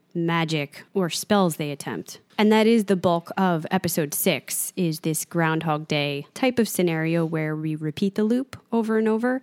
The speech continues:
But I think it actually landed much better for me as an episode because we were doing some of that deeper character work I've been longing for. When we get it this season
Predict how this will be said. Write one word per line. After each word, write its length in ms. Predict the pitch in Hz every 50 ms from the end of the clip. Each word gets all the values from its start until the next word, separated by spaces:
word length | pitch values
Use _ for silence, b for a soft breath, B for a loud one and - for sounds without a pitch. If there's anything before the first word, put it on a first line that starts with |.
| b b
But 140 | 208 220 220
I 60 | 220
think 180 | - 277 262
it 100 | - 277
actually 480 | 254 233 233 - - 226 220 208 208 202
landed 520 | 190 180 180 185 190 190 190 196 190 175
much 520 | 170 170 175 175 185 202 202 - - 185 170
better 300 | - 180 190 208 208 196
for 140 | 190 - 185
me 160 | 175 170 165
as 120 | 160 165
an 80 | 170 160
episode 440 | 156 151 170 160 - - 160 156 156
because 320 | 170 165 - 175 160 165
we 100 | 175 175
were 120 | 175 185
doing 340 | 180 175 226 240 247 240 220
some 240 | 208 - 202 185 185
of 80 | 175 165
that 240 | 165 156 - 190
deeper 320 | - 185 180 175 - 165 156
character 520 | - - - 170 170 185 180 - - 208
work 260 | 196 196 202 208 202 -
I've 140 | - 202 185
been 140 | 196 196 196
longing 340 | 196 196 196 202 208 208 202
for. 400 | - 208 196 196 196 202 208 -
When 240 | - 190 208 196 185
we 100 | 185 185
get 220 | 165 175 180 180
it 160 | 185 170 -
this 180 | - 214 208 -
season 600 | - - 208 208 196 202 202 202 208 202 208 -